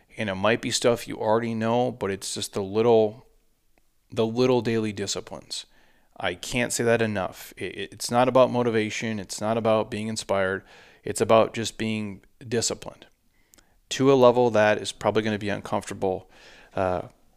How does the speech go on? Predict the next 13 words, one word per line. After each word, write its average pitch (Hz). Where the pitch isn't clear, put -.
at 110
times. 98
And 101
I 98
was 101
having 113
this 98
conversation 110
with 98
Heather 107
the 104
other 98
day 101